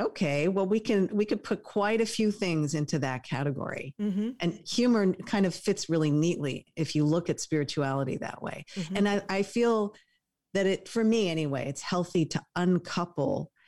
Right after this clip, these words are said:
Speaker 1: spirituality from mainstream religion because they operate in different ways for different people. So, um,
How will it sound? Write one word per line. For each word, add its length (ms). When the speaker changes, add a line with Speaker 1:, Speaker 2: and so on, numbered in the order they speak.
Speaker 1:
spirituality 840
from 640
mainstream 800
religion 920
because 640
they 540
operate 640
in 180
different 400
ways 560
for 120
different 340
people. 500
So, 640
um, 460